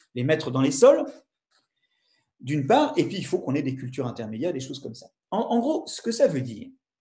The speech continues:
c'est qu'on a des solutions technologiques à proposer. Et dans certains domaines, les E G M sont des, stru-, des, des,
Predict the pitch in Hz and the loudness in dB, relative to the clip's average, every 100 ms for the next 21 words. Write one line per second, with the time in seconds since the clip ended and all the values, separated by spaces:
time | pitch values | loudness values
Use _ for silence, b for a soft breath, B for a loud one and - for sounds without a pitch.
0 | _ B B - 233 220 196 196 185 226 | _ B B -8 -6 0 0 2 2 6
1 | 302 180 170 156 160 254 262 156 139 135 | 6 4 2 -2 -2 -2 -2 -4 -2 -2
2 | 180 233 135 135 127 143 131 139 127 - | -2 -2 -4 -4 -4 -2 -2 0 -2 -4
3 | - 107 110 107 127 127 135 143 190 247 | -14 -16 -14 -14 -14 -4 -2 0 0 0
4 | 139 135 139 196 175 170 143 - 143 131 | 0 -2 -2 -4 -4 -6 -6 -6 -8 -4
5 | 131 127 | -4 -4